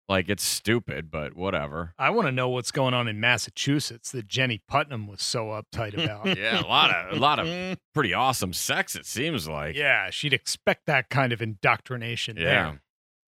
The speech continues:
Speaker 1: Yeah.
Speaker 3: I'm really trying to find a photo of that flyer.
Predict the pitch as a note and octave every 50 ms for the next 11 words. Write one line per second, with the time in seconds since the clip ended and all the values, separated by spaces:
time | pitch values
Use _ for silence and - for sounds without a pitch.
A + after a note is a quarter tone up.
0 | _ _ D#2 D#2+ D#2 C#2+ C#2+ - G#2+ D3 C#3 F#2 - - G2+ F#2 F2 E2+ - -
1 | G2 F#2+ F2+ D2+ - - - G#2+ A2+ B2+ A2+ F2+ D#2 C#2+ C2+ D2+ D2+ - - -
2 | - - - - C#2+ D2+ D#2 G#2+ B2+ F2+ C2+ A1 C2 E2